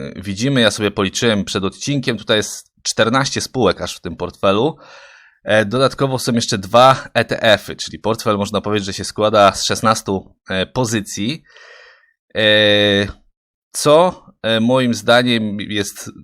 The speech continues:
za dużą liczbą tak naprawdę, e, czyli tutaj mamy do czynienia z dość mocną, e, dywersyfikacją, a już sam Warren Buffett, czy też inni wielcy inwestorzy, ale no Warren Buffett mówił, że,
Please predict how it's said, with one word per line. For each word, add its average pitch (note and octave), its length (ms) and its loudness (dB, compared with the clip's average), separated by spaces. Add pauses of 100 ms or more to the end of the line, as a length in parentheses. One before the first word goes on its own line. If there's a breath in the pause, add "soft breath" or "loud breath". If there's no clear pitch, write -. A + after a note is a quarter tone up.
(120)
za A#2 160 2
dużą A#2+ 320 0
liczbą F#2+ 340 -4
tak F#2 160 -10
naprawdę, F#2+ 600 2 (460 loud breath)
e, G2+ 300 4
czyli A2 320 -4
tutaj G#2+ 260 0
mamy G#2+ 260 2
do G2+ 160 -4
czynienia A2 360 0
z F#2+ 80 -6
dość G2+ 260 -4
mocną, G#2+ 540 0 (260)
e, G2+ 220 -2
dywersyfikacją, A2+ 1300 0 (1600)
a G#2+ 300 0
już F#2+ 240 -8
sam F#2+ 240 -2 (120)
Warren G#2 300 0
Buffett, G2+ 500 2
czy - 160 -18
też - 280 -14
inni G#2 260 -4
wielcy G2+ 400 -4
inwestorzy, G2 640 -4
ale F#2 200 2
no F#2 140 -4
Warren G2+ 240 2
Buffett G2 360 0
mówił, F#2 300 -6
że, F2+ 180 -2